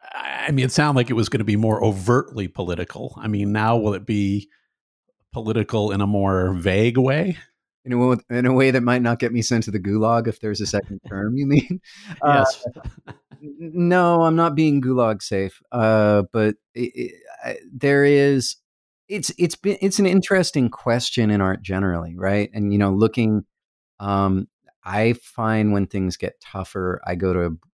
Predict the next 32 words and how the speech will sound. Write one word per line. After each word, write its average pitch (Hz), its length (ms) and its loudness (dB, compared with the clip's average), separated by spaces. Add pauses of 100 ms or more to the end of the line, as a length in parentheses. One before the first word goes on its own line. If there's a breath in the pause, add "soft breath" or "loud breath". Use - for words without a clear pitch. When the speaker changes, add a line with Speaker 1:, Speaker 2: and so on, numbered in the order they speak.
(120)
Speaker 2:
broader 98 720 -2 (100)
teachers, 147 640 -8
if 156 120 -18
that 160 120 -8
makes 165 300 -8
sense. 165 420 -4
Like, 110 300 0 (400)
there, 113 180 0
there, 113 240 0
I 117 160 2
do 110 320 2
wanna 120 240 4
be 104 320 -2 (320)
politically 113 480 -2
informed. 95 560 -2
I 98 80 -2
wanna 101 320 2
know 95 160 2
what's 90 360 -4 (100)
happening. 196 640 -4
And 185 120 -4
at - 120 -20
the 101 60 -16
same 101 400 0
time, 98 640 -4 (100)
I 92 220 -4
go 92 380 -4 (240)
to, 92 440 -2 (460)
you 98 100 -12
know, 87 300 -6
Tara 90 320 -4
Brach 90 460 -2